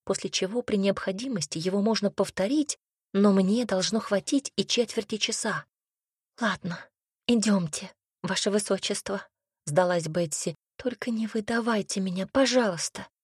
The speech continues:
«Кому я могу тебя выдать? Принцу?» усмехнулась я. Девушка кивнула. «Никогда!»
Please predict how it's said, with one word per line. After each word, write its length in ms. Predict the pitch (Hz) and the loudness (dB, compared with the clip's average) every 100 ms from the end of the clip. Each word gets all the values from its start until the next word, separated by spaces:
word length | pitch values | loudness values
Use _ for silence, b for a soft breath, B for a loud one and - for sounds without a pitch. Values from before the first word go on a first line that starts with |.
| _ _ _ _ | _ _ _ _
«Кому 360 | - 247 240 262 | 6 6 6 -2
я 140 | 254 | -2
могу 260 | 247 233 254 | -2 0 0
тебя 340 | 247 208 247 | 2 4 4
выдать? 560 | 233 269 208 160 - - _ - | 4 2 2 0 -4 -12 _ -2
Принцу?» 640 | 254 311 320 - - 170 147 _ _ - | 2 4 2 -2 -2 -2 -4 _ _ -10
усмехнулась 680 | - 202 - 175 170 156 - | -2 -2 -2 -4 -2 -4 -4
я. 220 | 165 170 _ _ _ _ - | -8 -10 _ _ _ _ -2
Девушка 400 | 285 277 - 190 | 0 0 0 -2
кивнула. 560 | 208 190 180 165 151 - _ _ _ _ _ - | 0 0 0 0 -2 -6 _ _ _ _ _ 4
«Никогда!» 880 | 196 190 - 254 254 - 359 247 | 6 6 2 0 -2 -2 -2 -2